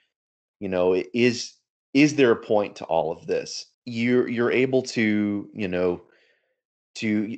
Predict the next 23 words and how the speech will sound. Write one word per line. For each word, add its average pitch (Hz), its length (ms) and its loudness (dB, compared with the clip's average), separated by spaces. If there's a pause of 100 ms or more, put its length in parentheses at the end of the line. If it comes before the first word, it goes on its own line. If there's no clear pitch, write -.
L-, 117 260 -8
Liquid 120 440 0
is 117 100 -2
controlling 107 460 0
Metal 95 220 -2
Gear. 92 180 -4
You're 104 140 0
able 104 140 -2
to, - 100 -18 (100)
to 104 260 -6
fight 117 360 2
and 104 120 -2
defeat 101 560 -8 (320)
the 104 140 2
actual 101 320 0
Metal 98 300 0
Gear 95 220 -4
Rex 90 680 -2
that 101 140 -2
we're 90 180 -4
radical 90 420 2
Rexing 92 420 0
about. 87 400 -4